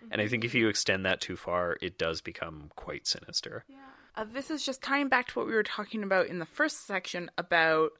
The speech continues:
Speaker 3: the public versus the private and speech acts. You can then take the film's attachment to people having stable identities.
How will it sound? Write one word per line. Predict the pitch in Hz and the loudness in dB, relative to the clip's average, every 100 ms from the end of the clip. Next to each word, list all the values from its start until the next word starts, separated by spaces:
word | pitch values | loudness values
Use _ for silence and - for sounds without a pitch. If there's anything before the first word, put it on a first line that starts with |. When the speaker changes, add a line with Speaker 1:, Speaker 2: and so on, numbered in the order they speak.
| - | -12
Speaker 3:
the | - | -6
public | - 170 - | -2 -4 -4
versus | 165 165 160 | -6 -6 -10
the | |
private | - 185 170 156 | -4 0 0 0
and | - 151 | -4 -6
speech | - - 294 - - - | -6 -4 -6 -4 -4 -2
acts. | 110 - - - - - | -2 -4 -8 -12 -12 -8
You | 202 | -8
can | 190 208 | -4 0
then | 220 233 220 | 2 2 0
take | - 226 - | -2 -4 -2
the | 196 | -4
film's | - 208 196 | 4 4 4
attachment | 185 - - 175 - 196 170 - | 2 0 2 2 2 -6 -6 -6
to | - 180 170 160 156 | -6 -2 0 0 -4
people | - - 151 | -6 -6 -4
having | 160 151 156 | -2 -4 -6
stable | - 151 151 143 | -6 -6 -4 -6
identities. | 147 180 170 175 165 160 147 143 143 - | -6 0 0 0 -2 -4 -4 -6 -8 -10